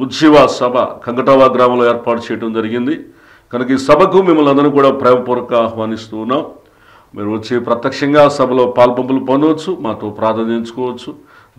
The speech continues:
దేవుని దీవెనలు మీకు, మీ కుటుంబానికి సమృద్ధిగా కలుగునుగాక.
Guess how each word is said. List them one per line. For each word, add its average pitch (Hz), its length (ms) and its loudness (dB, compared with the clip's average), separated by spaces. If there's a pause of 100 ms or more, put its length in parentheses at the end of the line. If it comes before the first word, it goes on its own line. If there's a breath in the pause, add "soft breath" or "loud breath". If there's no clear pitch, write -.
దేవుని 104 340 -2
దీవెనలు 104 400 -2 (220)
మీకు, 123 160 -6 (100)
మీ 113 160 -2
కుటుంబానికి 101 600 -6 (120)
సమృద్ధిగా 113 480 -2 (120)
కలుగునుగాక. 110 580 -2